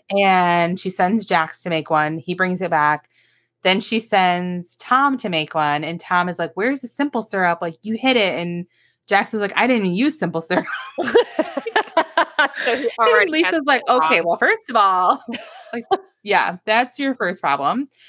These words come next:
Speaker 1: Um, and Jax is like, "I'm, like, a basic bartender. I'm not, like, a mixologist or anything, but I do
Speaker 2: <laughs>
Speaker 1: bring in the most tips." And I'm like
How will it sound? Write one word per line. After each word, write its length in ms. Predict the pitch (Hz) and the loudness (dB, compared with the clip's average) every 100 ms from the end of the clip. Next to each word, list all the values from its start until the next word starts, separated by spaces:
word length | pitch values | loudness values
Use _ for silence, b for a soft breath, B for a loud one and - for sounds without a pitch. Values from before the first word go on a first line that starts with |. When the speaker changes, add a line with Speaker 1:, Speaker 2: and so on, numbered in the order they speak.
| B B B - | B B B 0
Speaker 1:
Um, 580 | 202 196 185 175 175 190 _ _ _ _ _ _ _ - - | 4 4 2 -2 -8 -12 _ _ _ _ _ _ _ -20 -6
and 140 | 208 | -4
Jax 320 | 196 190 190 214 | 2 2 0 -6
is 100 | 202 | -6
like, 180 | 190 - | -6 -2
"I'm, 160 | 214 | 0
like, 180 | 254 311 | 2 0
a 60 | 330 | -2
basic 580 | - 180 220 - - - | 0 0 0 0 -2 0
bartender. 680 | 240 247 247 262 254 254 | 2 2 -2 -2 0 2
I'm 120 | 240 | 0
not, 160 | 202 190 | 2 2
like, 180 | 196 196 | 0 -2
a 40 | |
mixologist 1000 | 185 185 180 - 151 160 196 214 240 240 | -2 -2 -4 -2 2 2 2 0 -2 0
or 40 | 240 | 0
anything, 440 | 240 240 240 240 | 0 0 0 2
but 100 | 233 | 2
I 120 | 196 | 0
do 180 | 180 180 | 2 0
Speaker 2:
<laughs> 20 | |
Speaker 1:
bring 200 | 180 175 | 0 -2
in 140 | 175 170 | -2 -2
the 80 | |
most 320 | 160 156 160 - | 0 0 0 0
tips." 420 | 147 113 - - | 2 2 0 -2
And 100 | 185 | -2
I'm 80 | 180 | 0
like 200 | 185 | -2